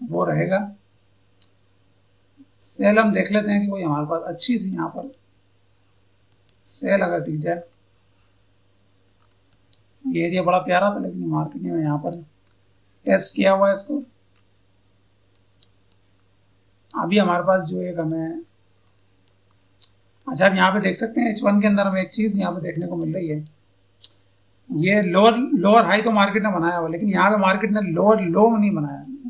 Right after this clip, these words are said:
तो यहाँ पे market ने क्या किया, हायर लो create किया हुआ, ठीक है। तो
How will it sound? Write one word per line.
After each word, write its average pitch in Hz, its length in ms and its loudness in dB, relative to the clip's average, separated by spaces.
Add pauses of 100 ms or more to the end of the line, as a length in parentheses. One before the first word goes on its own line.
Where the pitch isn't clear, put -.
तो 180 60 -10
यहाँ 165 180 0
पे 202 100 -2
market 180 400 0
ने 202 100 2
क्या 190 160 0
किया, 202 240 0 (180)
हायर 196 260 4
लो 202 140 2
create 180 320 -6
किया 151 140 -4
हुआ, 147 120 -8 (180)
ठीक 196 120 0
है। 220 100 -2 (880)
तो 214 100 4